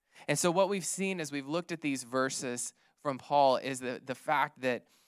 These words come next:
first of all, he's saying, "Be strong for the battle, be ready, have a strategy, have a plan." And as we're, as we're ready for the battle, know that it's, there's a battle that is raging on around us and that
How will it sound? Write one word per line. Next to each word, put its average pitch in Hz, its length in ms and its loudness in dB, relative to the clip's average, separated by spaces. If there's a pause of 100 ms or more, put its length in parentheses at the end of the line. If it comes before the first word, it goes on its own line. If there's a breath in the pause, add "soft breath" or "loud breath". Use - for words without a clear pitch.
(200 soft breath)
first 190 220 0
of 160 120 -4
all, 143 120 8
he's 143 240 -2
saying, 156 260 0
"Be 156 140 -4
strong 170 500 4
for 160 120 -4
the 127 120 0
battle, 113 300 4
be 147 200 -2
ready, 151 380 2
have 185 320 6
a 196 60 4
strategy, 131 600 0
have 170 380 0
a 165 60 4
plan." 123 480 -4 (340 loud breath)
And 165 140 6
as 165 340 8
we're, 160 240 6
as 143 260 2
we're 160 120 2
ready 180 320 4
for 175 120 -2
the 151 80 0
battle, 131 360 4
know 160 280 6
that 160 220 2
it's, 147 280 0 (180 loud breath)
there's 165 140 2
a 185 40 2
battle 170 380 6
that 143 200 0
is 139 220 0
raging 175 540 0
on 156 260 2
around 131 400 0
us 117 220 -2
and 127 160 -4
that 139 140 2